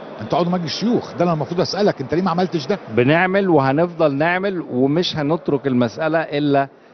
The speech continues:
Speaker 2: لما نلاقي لها
Speaker 1: هو ده اللي
Speaker 2: حل.
Speaker 1: احنا بنتمناه، يعني انت الآن عرضت عليا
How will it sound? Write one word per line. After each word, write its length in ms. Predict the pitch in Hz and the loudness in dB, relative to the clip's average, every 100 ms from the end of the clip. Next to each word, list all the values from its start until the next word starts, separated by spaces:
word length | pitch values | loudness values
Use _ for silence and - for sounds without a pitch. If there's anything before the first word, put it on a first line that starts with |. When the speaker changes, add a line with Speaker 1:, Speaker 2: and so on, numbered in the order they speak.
| - - | -12 -2
Speaker 2:
لما 280 | 127 127 | 0 0
نلاقي 240 | 120 127 135 | -2 0 0
لها 100 | 123 | 0
Speaker 1:
هو 40 | |
ده 60 | 214 | 0
اللي 120 | 220 | -4
Speaker 2:
حل. 100 | 196 | -4
Speaker 1:
احنا 120 | 190 180 | -6 -4
بنتمناه، 480 | 185 180 190 220 151 | -4 -4 -2 -2 -2
يعني 360 | 147 127 160 | -4 -6 -6
انت 160 | 202 180 | -4 -4
الآن 380 | 135 180 175 135 - - - - - | -4 -2 -2 -4 -12 -20 -20 -18 -8
عرضت 420 | 110 165 214 - | -4 -2 -2 -4
عليا 480 | 139 156 175 151 | -4 0 0 -2